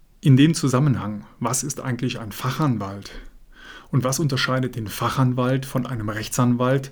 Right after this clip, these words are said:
der kein Fachanwalt ist? Letztlich ist das ganz einfach.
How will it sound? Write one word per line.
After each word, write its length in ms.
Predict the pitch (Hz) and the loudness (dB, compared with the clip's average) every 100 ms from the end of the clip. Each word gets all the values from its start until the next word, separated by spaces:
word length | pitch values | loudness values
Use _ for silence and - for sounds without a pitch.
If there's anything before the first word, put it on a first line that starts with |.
| - | -2
der 80 | 147 | -2
kein 240 | 147 170 175 | 2 0 2
Fachanwalt 640 | 120 - 107 98 95 - | -2 -4 -6 -6 -10 -12
ist? 340 | 95 - - - _ _ _ - - - - - - - _ - 123 | -14 -14 -18 -20 _ _ _ -20 -20 -20 -20 -20 -20 -20 _ -6 -4
Letztlich 380 | 127 - 165 | -2 0 0
ist 140 | 147 143 | 0 -2
das 120 | 131 | -2
ganz 240 | 123 123 | 0 -2
einfach. 540 | 117 117 101 - - | -2 -6 -8 -14 -16